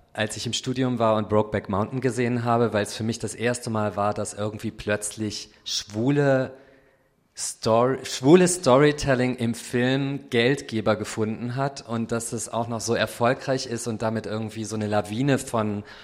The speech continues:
neuen Möglichkeiten im Kino auf einmal ermöglicht hat. Das fand ich großartig. Das war, glaub ich, so für mich so ein Erlebnis, auch so, wo man das erste Mal im Kino sitzt und dann merkt so, ah, das ist ja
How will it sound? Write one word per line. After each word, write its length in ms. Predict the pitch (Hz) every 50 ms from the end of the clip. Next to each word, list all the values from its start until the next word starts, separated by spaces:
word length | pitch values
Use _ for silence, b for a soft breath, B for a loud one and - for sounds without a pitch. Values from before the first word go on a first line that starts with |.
| B B B B B
neuen 520 | 110 110 107 110 113 120 131 135 127 123
Möglichkeiten 680 | 117 117 120 123 - 131 113 - - 110 107 - - 104
im 200 | 101 98 98 -
Kino 420 | - - 104 101 104 101 95 95 -
auf 140 | - 95 -
einmal 220 | 95 98 95 95
ermöglicht 400 | 92 95 92 92 90 - 92 -
hat. 100 | 95 87 - - 90
Das 200 | 104 95 90 -
fand 160 | - 117 104
ich 140 | 92 - -
großartig. 560 | - 92 98 95 - 92 78 - - 92 - - -
Das 180 | 117 110 - 123
war, 80 | 113
glaub 160 | 104 113 107
ich, 100 | 104 104
so 100 | - -
für 120 | - - 107
mich 140 | 104 104 -
so 100 | - 104
ein 180 | 104 107 107
Erlebnis, 420 | 110 104 104 107 104 110 104 - 104
auch 80 | 107
so, 160 | - - 110 - B B B B B B B B B
wo 80 | B 120
man 180 | 127 131 131 -
das 160 | - - -
erste 320 | - 131 156 170 - -
Mal 100 | 165 160
im 100 | 147 135
Kino 300 | - - - 170 180 180 160
sitzt 240 | 147 160 147 -
und 80 | 151 139
dann 140 | 143 143 139
merkt 240 | 143 147 147 147 -
so, 300 | - 151 147 143 147 B B B B B B B B B B B _ _ _ -
ah, 280 | - 143 151 160 160 160
das 180 | 151 143 -
ist 160 | 147 - -
ja 220 | 147 131 127 -